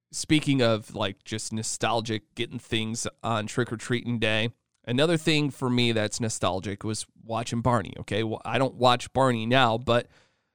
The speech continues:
when I was a kid, I always watched it. It was always on in my house. My brothers still make fun of me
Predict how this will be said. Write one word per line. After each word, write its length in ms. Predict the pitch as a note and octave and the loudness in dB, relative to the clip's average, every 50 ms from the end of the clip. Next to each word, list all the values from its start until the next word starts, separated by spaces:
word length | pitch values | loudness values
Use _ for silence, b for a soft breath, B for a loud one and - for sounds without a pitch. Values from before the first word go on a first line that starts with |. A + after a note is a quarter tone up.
| _ _ _ _ _ _ _ | _ _ _ _ _ _ _
when 100 | C#3 C#3+ | 2 4
I 80 | E3+ G3 | 6 6
was 140 | F#3 - | 6 4
a 40 | E3+ | 0
kid, 240 | D#3 - F#3 F#3 E3+ | -2 0 2 4 6
I 140 | C3+ B2 B2+ | 6 6 8
always 320 | C#3+ F3+ F3 C#3+ A#2+ - | 6 6 6 4 2 0
watched 320 | G2+ F2 D2+ - - - - | -4 -8 -8 -8 -10 -10 -10
it. 160 | - - - _ _ _ _ _ _ _ _ - | -12 -12 -14 _ _ _ _ _ _ _ _ -2
It 40 | C3 | 0
was 160 | C#3 C3+ C3 | 0 0 0
always 560 | C#3 - B2 C#3+ D#3+ E3+ D#3+ D#3+ C#3 A#2+ A2+ | 0 0 4 6 6 6 6 6 4 2 0
on 200 | A#2 G2+ G2+ G2+ | -2 -2 -4 -4
in 60 | G2+ | -6
my 200 | F#2 D#2 C#2+ C#2+ | -6 -8 -10 -10
house. 380 | - - C2 B1 - - - - - _ | -12 -10 -10 -10 -10 -10 -12 -16 -18 _
My 180 | - B2+ C3+ D3 | -4 0 2 2
brothers 320 | D#3 D3 F3+ F#3+ G3+ F#3+ | 6 6 8 8 8 6
still 380 | - - - - - E3+ F3 F3 | 4 2 0 4 6 6 8 8
make 200 | E3+ D#3+ D#3 D3+ | 6 4 4 2
fun 220 | - - C#3+ C3+ | 2 4 4 4
of 80 | C3+ A2+ | 4 4
me 240 | G#2+ G2 D2 - | 0 -2 -6 -8